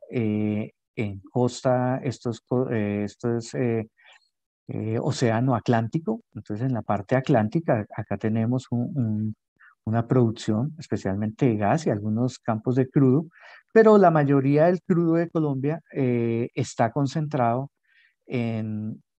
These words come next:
digamos, en el centro del país. Entonces, incurrimos en unos costos altos de, de transporte, porque, pues, no están, eh, a diferencia de Arabia Saudita, otros países, y el mismo México, que tiene algunos, algunos campos que están,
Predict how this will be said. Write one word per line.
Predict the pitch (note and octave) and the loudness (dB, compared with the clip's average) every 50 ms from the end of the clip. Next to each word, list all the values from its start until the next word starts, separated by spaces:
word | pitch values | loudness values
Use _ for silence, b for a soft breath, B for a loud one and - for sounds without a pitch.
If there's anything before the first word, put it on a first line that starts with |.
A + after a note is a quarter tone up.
| _ - | _ -8
digamos, | C#3 A#2+ A2 A#2 A2+ A2 B2 C#3 C#3 F#3+ | -6 -6 -4 -4 -2 -2 -2 -4 -2 -2
en | G3 C#3+ B2 | -2 0 0
el | A#2 G#2+ | 0 -2
centro | - - C3 A#2 A2 - B2 B2+ B2 | -2 -2 -2 -2 -2 -4 -4 -4 -2
del | A#2+ A2+ | -4 -4
país. | - - - D#3+ G#3+ A#3+ E3+ - - - - _ _ - | -2 0 2 4 4 4 4 2 -2 -12 -20 _ _ -16
Entonces, | D3 G#2 - - G#2 G#2+ A#2 B2 C#3 | -16 -12 -10 -10 -10 -8 -6 -4 -2
incurrimos | D3 C#3 C#3+ C3 A#2+ G#2+ G#2+ A2 G#2+ A#2 C#3+ - | -2 0 0 -2 -2 0 0 0 -2 -2 -4 -4
en | D3 A#2+ | -6 -6
unos | A2 G#2+ A2+ C#3 C3 - | -4 -4 -6 -6 -6 -6
costos | - C3 A#2 - - C#3 C3+ C3+ | -6 -6 -6 -6 -6 -6 -2 0
altos | C#3 A#2+ A#2 A2+ - C3 B2 | 0 0 0 0 -4 -4 -4
de, | B2 A#2+ A2 G2+ - _ b b b b b b b - | -2 -2 -4 -4 -6 _ b b b b b b b 0
de | C3 C3 | 0 0
transporte, | C3+ D3 C#3+ D3 D3 - - C#3+ B2 A2+ - - F3+ F3 - _ | 2 2 0 0 0 -2 -2 -2 -2 -2 -4 -6 -8 -8 -8 _
porque, | - G3+ E3 - | -6 -6 -6 -6
pues, | A2 - - G#2+ | -6 -6 -4 -4
no | G2+ G#2 | -4 -4
están, | G#2+ G#2 - - A2+ A2+ A#2+ B2+ | -6 -6 -4 -4 -4 -2 0 0
eh, | B2+ B2 B2+ C3 - | 0 0 -2 -2 0
a | C3+ A#2 | 0 0
diferencia | A#2 A2+ - G#2+ G2 G2+ G2 F#2+ A#2 | 0 0 -2 -4 -6 -6 -4 -2 0
de | C3+ | 2
Arabia | C3+ A#2+ G#2+ A2+ C3 | 2 2 2 2 0
Saudita, | C3+ - C#3 B2 B2 B2+ B2 C#3 B2 | 0 -2 -2 0 0 -2 -2 -2 -2
otros | A#2 - C3+ C#3 - | -2 -4 -6 -6 -2
países, | - C#3 C3 B2 A#2+ D3 D#3+ _ _ B B B B B B | 0 0 0 0 -2 -4 -10 _ _ B B B B B B
y | C3+ | 0
el | A#2+ G#2+ | 0 0
mismo | G#2 G#2+ G#2+ B2+ D3 | 0 -2 0 0 0
México, | C#3+ B2+ A#2 B2+ D3 D3 - - | 0 0 0 0 -2 -4 -6 -6
que | - G2 | -6 -6
tiene | - G#2+ F#2+ G2+ | -6 -4 -4 -2
algunos, | G#2+ A2+ A2+ A2+ A2+ A2+ A#2+ C3+ - | -4 -4 -2 -4 -4 -2 -2 -4 -4
algunos | - C#3 A2 G2 - G#2+ G#2 G#2+ A#2+ - - | -4 -6 -6 -6 -6 -8 -6 -6 -8 -8 -8
campos | - B2+ A2 G#2+ - D3 - | -8 -8 -6 -6 -8 -10 -10
que | - B2 | -10 -14
están, | - - - A2 A2 G#2+ G#2+ | -8 -6 -4 -2 -2 -4 -6